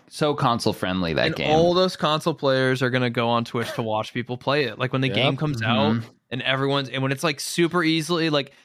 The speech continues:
Speaker 2: pe-, when it becomes the same level of, like, "Hey, let's run an Apex round," and
Speaker 3: Yep.
Speaker 2: it's like, "Hey, let's run a, um, uh, let's run a cycle round. I have this awesome spot that
Speaker 3: Yep.
Speaker 1: I wanna
Speaker 2: I
Speaker 1: play
Speaker 2: always
Speaker 1: it. I'm
Speaker 2: get kills."
Speaker 1: excited to play it now
Speaker 2: You
Speaker 1: today.
Speaker 2: just, uh, you just have to keep that in mind when you play it,
Speaker 1: Yeah.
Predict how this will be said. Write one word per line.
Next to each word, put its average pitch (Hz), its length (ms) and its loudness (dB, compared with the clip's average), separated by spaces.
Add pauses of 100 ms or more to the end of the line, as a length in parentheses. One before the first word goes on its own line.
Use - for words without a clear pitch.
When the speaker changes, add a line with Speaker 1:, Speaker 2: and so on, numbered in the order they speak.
(140)
Speaker 2:
pe-, 165 160 0
when 147 220 0
it 147 100 -4
becomes 160 480 -2
the 143 100 -2
same 147 420 -4
level 135 300 0
of, 123 100 -2
like, 123 120 -2
"Hey, 143 140 -2
let's 117 200 -6
run 123 140 -2
an 113 80 -4
Apex 117 460 -4
round," 143 340 0 (380)
and 123 80 -2
Speaker 3:
Yep. 139 80 4
Speaker 2:
it's - 80 -4
like, 127 240 -4 (320)
"Hey, 139 160 2
let's 131 220 -2
run 135 180 0
a, 117 680 -2
um, 110 200 -8 (560)
uh, 110 220 -14 (260)
let's 131 220 -8
run 131 100 0
a 123 60 -4
cycle 123 380 -4
round. 117 220 0
I 110 60 -2
have 117 220 -2
this 120 180 -10
awesome 123 420 -4
spot 110 540 -4 (220)
that 113 180 -2
Speaker 3:
Yep. 127 100 -4
Speaker 1:
I 156 40 -4
wanna 196 200 0
Speaker 2:
I - 80 -6
Speaker 1:
play 135 140 2
Speaker 2:
always 113 200 2
Speaker 1:
it. - 40 2
I'm 123 80 2
Speaker 2:
get 151 120 0
kills." 120 100 0
Speaker 1:
excited 123 240 2
to 110 80 0
play 101 320 -2
it - 80 -6
now 82 300 0
Speaker 2:
You 113 120 -10
Speaker 1:
today. 85 320 -2
Speaker 2:
just, - 140 -6
uh, - 20 -2
you 175 140 0
just 196 140 -4
have 185 280 -2
to - 100 -4
keep 180 280 -8
that 160 120 0
in 147 100 -2
mind 131 300 -4
when 113 120 -8
you 117 100 -6
play 131 240 -2
it, 107 80 -6
Speaker 1:
Yeah. 101 300 0